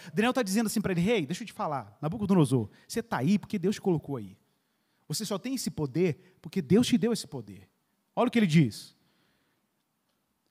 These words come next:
"O Senhor, ó rei, que é rei de reis, a quem o Deus do céu conferiu o reino." Então Deus conferiu o reino pra ele.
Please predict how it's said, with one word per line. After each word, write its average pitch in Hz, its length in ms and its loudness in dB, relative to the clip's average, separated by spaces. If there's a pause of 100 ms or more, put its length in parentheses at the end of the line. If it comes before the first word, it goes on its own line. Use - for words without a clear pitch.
(140)
"O 233 120 0
Senhor, 240 560 4
ó 156 80 4
rei, 120 360 -6 (240)
que 190 140 -4
é 170 80 0
rei 208 420 -2
de 233 140 -4
reis, 143 640 -6 (440)
a 180 120 2
quem 233 520 0
o 240 160 0
Deus 254 560 -2
do 277 120 -4
céu 196 400 0 (160)
conferiu 269 880 4
o 233 120 -6
reino." 156 280 -4
Então 147 160 -8
Deus 139 300 -8
conferiu 233 400 -8
o 202 40 -2
reino 151 200 -4
pra 127 180 -8
ele. 101 200 -16